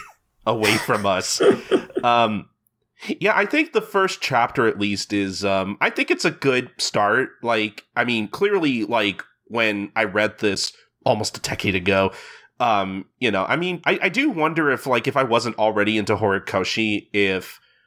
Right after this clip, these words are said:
I probably would have, like, latched onto this as much. I, I probably still would have been interested, but a-, again, for, for my experience, it, it did help that, like, I already really liked Horikoshi's stuff, and I was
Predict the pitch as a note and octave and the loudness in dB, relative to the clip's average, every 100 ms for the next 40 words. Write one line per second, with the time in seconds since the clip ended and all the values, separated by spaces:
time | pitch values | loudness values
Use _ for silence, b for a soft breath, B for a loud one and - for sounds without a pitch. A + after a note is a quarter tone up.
0 | _ - A2+ A2 B2+ G#2+ G#2 G#2+ G2 G2+ | _ -2 -2 0 0 0 2 0 2 2
1 | G2 G2 G2 F#2 G2 F#2+ F#2 - F2 G2 | 0 0 -2 -2 0 0 0 0 0 0
2 | C#3+ D#3 D#3 E3 F3 F#3 F#3 - A3 B3 | -2 -2 -4 -4 0 0 -2 -2 -2 -2
3 | - _ A#3 - C#4 G#3+ - F3 D3 C3 | -8 _ -2 0 0 0 0 2 2 2
4 | G#2 G#2 G#2 G2+ - G2 E2+ - A#2 G2 | 2 0 -2 -6 -4 -4 -4 -2 0 0
5 | F#2 B B B B C#3 C3 - C3+ C3+ | -2 B B B B -2 -2 0 0 2
6 | A2+ - A2+ C#3+ C3 A#2 - _ - C#3 | 2 -2 -2 0 2 0 -6 _ 0 2
7 | C#3 C3 - B2+ A#2 G#2+ D3 C#3+ B2 C#3 | 2 2 2 2 4 2 2 2 2 0
8 | B2 C3+ C3 - A#2 A2 - G#2 G#2 G2 | 2 2 2 0 0 0 -2 -2 0 0
9 | F#2+ A2 A2 G#2+ A2 G2+ F#2 F2+ F2+ F2+ | 2 2 2 2 0 0 0 -2 -2 -4
10 | G2 D3+ C3+ - D3 - - - D#3+ - | -2 -2 -2 0 -2 -2 -4 0 0 0
11 | A2+ A2 G#2+ G#2+ G2+ | 2 2 2 2 2